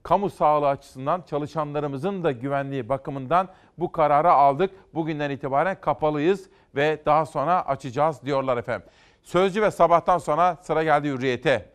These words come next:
Yüz milyarlık paket, koronaya karşı büyük önlem. Cumhurbaşkanı Erdoğan, ülke ekonomisinin koronavirüs salgınından etkilenmemesi için on dokuz adımı kapsayan yüz milyar liralık paketi açıkladı. Pakette hem işletmelere hem de vatandaşlara yönelik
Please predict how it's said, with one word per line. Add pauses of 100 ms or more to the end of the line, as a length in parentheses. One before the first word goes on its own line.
(220)
Yüz
milyarlık
paket, (300)
koronaya
karşı
büyük
önlem. (220)
Cumhurbaşkanı
Erdoğan, (220)
ülke
ekonomisinin (180)
koronavirüs
salgınından
etkilenmemesi
için (260)
on
dokuz
adımı
kapsayan (240)
yüz
milyar
liralık
paketi
açıkladı. (320)
Pakette (160)
hem
işletmelere (160)
hem
de
vatandaşlara
yönelik